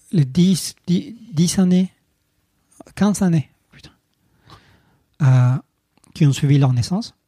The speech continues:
euh, entre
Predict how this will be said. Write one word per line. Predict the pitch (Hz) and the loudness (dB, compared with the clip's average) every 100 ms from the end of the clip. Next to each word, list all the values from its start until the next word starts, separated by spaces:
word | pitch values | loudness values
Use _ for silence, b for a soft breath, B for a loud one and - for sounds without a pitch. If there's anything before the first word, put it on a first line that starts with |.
| _ _ _ _ _ _ _ _ _ _ _ _ _ _ _ _ _ _ _ _ _ - | _ _ _ _ _ _ _ _ _ _ _ _ _ _ _ _ _ _ _ _ _ -2
euh, | 151 143 131 131 143 170 - _ _ _ | 2 4 2 0 -4 -8 -14 _ _ _
entre | 143 139 147 131 | -6 0 2 2